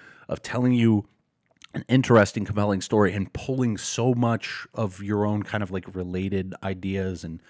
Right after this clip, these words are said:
and past and mentality out of you to,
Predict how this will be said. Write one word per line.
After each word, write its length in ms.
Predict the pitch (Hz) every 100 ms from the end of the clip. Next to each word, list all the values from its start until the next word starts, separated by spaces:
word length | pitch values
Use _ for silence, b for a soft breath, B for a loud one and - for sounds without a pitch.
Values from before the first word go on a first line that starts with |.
| b b 90
and 100 | -
past 340 | 92 92 -
and 60 | 76
mentality 500 | 82 101 85 80 - -
out 240 | 101 113
of 120 | 110 98
you 340 | 104 98 90 b b b b
to, 340 | - 107 98